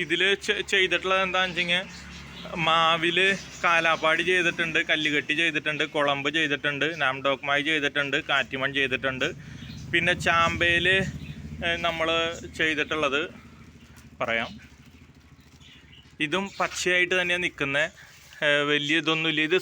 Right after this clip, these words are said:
സയോണിൻ്റെ ചെയ്തത് ശരിയാണ്, കാരണം ഇത് ഉണങ്ങിപ്പോയിട്ടില്ല. അപ്പൊ അതുകൊണ്ട് ചെയ്തത് ഒന്ന് തെറ്റ് പറയണില്ല. പക്ഷേ ഇതിൻ്റെ സയോൺ സെലക്ഷനിലാണ് പ്രശ്നം. നല്ല, ഏ, നമ്മൾ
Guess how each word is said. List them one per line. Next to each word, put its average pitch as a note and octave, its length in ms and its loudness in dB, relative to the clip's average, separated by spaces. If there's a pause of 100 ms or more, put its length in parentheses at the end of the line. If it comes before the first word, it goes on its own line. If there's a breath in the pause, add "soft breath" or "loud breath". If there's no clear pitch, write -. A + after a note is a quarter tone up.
സയോണിൻ്റെ F3+ 680 2 (440 loud breath)
ചെയ്തത് F#3 460 4 (180)
ശരിയാണ്, F#3 400 4 (120)
കാരണം D#3 320 2 (100)
ഇത് E3 80 2 (160)
ഉണങ്ങിപ്പോയിട്ടില്ല. E3 800 2 (440 loud breath)
അപ്പൊ D3+ 180 -2
അതുകൊണ്ട് F3 280 0 (120)
ചെയ്തത് F3+ 420 2 (220)
ഒന്ന് G3 220 -4
തെറ്റ് F#3+ 280 0
പറയണില്ല. E3+ 520 2 (340)
പക്ഷേ F3+ 280 -2 (580 loud breath)
ഇതിൻ്റെ E3+ 340 2 (240)
സയോൺ F#3 480 4
സെലക്ഷനിലാണ് G3 840 2
പ്രശ്നം. C#3 460 -2
നല്ല, D3+ 180 0 (600 loud breath)
ഏ, E3 40 2 (640)
നമ്മൾ E3+ 160 2